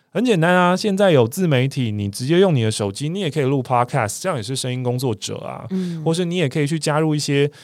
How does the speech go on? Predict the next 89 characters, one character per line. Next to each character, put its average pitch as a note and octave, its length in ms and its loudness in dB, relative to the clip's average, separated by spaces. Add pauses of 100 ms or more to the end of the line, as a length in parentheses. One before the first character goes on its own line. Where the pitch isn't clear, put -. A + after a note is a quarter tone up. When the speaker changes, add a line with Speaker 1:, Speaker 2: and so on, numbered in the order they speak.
(100)
Speaker 1:
现 F3+ 180 -2
在 F3 100 2
在 E3 140 2
YouTube D#3+ 380 -2
有 A2 340 -2
很 G2 180 -8
多 C#3 240 0
很 B2+ 160 -2
有 B2+ 140 0
趣 - 200 -6
的 G#2 320 0
配 - 220 -4
音 B2+ 200 -2
的， F#2+ 360 -4 (420)
呃， F#2+ 260 -8
频 G2+ 260 -6
道， C3 280 2 (260)
他 D3+ 60 -6
们 D#3 60 -2
就 E3 80 0
是 E3 80 -4
把 A2+ 180 0
一 B2+ 60 2
些 C#3 480 4 (340)
也 A#2 100 -10
许 B2 120 -6
狗 A2 140 0
狗 G2+ 120 -4
猫 G#2+ 200 0
猫 G#2+ 160 0
啊， G2 340 0
Speaker 2:
哦， A#3 520 0
Speaker 1:
<laughs> A2 40 0
然 A2+ 80 4
后 C3+ 100 4
一 D3 60 2
些 D3 160 2
什 C#3 80 0
么 B2 160 2
Speaker 2:
嗯。 C#3+ 140 -2
Speaker 1:
人 C3 180 4
家 D3+ 140 4
的 C#3 60 4
戏 D3 200 -2
剧， C#3 120 -4
人 B2 100 2
家 G3+ 100 4
戏 G#3 140 -2
剧 F#3+ 120 0
可 C3+ 120 -2
能 A#2+ 160 2
版 A2+ 120 -2
权 G#2 140 -4
问 B2+ 100 2
题 A2 80 0
比 F#2 120 -8
较， G#2 260 0 (280)
比 G#2 100 -12
较 G#2 180 0
那 G2 80 -6
个， G#2+ 200 -8
反 B2+ 140 2
正 E3+ 160 0
就 F3 60 -2
你 D3 140 0
可 F3+ 120 0
以 E3 60 2
录 F#3 140 2
狗 C#3 100 2
狗 B2 100 0
猫 C3+ 140 2
猫， C#3+ 120 4
然 B2+ 100 4
后 C3 100 2
自 B2+ 100 -6
己 B2+ 80 0
帮 A#2 160 0
狗 A2+ 100 -4
狗 F#2 40 -6
猫 G2 140 -4
猫 G#2+ 80 -4
配 - 160 -6
音 G#2 200 -8
啊 F#2+ 80 -6
等 F#2+ 140 -6
等 F#2+ 140 -6
之 F#2 120 -10
类 G2 140 0
的， - 100 -12